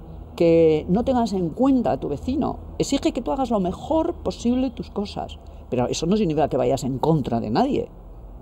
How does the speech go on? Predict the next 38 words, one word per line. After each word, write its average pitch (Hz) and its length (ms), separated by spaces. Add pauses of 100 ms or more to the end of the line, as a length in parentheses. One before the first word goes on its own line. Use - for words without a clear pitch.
(140)
No 170 80
tienes - 160
por - 180
qué - 80
ir 123 80
en 127 80
contra 113 300
de 104 80
nadie. 202 280
Se 160 120
puede 185 100
ser 208 180
competitivo 226 640
y 285 60
cooperar. - 440 (640)
O - 40
sea - 180
que 127 220 (180)
no 156 160
veo 147 240
por 120 300
qué. 151 280 (400)
No - 140
creo 294 240
que 226 100
deben 185 200
de 180 40
ser 170 200
antagónicos. 135 680
Yo 185 100
creo 208 120
que - 80
tenemos 208 300
que 226 80
buscar 202 320
sistemas 220 560
que 175 100
permitan 151 640